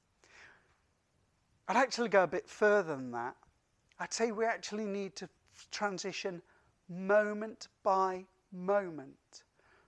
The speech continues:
from following Jesus to leading in taking Jesus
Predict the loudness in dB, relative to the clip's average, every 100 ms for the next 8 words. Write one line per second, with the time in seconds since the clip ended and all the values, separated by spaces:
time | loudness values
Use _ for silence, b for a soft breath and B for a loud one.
0 | _ -8 -8 -8 -18 -10 6 8 8 8
1 | 4 0 -8 -6 -6 -6 -8 -12 -12 -20
2 | -20 _ _ _ _ _ _ _ _ _
3 | _ -14 -10 -8 -4 -4 -4 -6 -10 -12
4 | -18 -20 _ _ _ _ _ _ _ _
5 | _ _ _ _ _ _ _ _ _ _
6 | _ _ _ _ _ _ _ _ _ _
7 | _ _ _ _ _ _ -12 -10 -8 -8
8 | -6 -8 -8 -8 -6 -4 -4 -6 -12 -14
9 | -18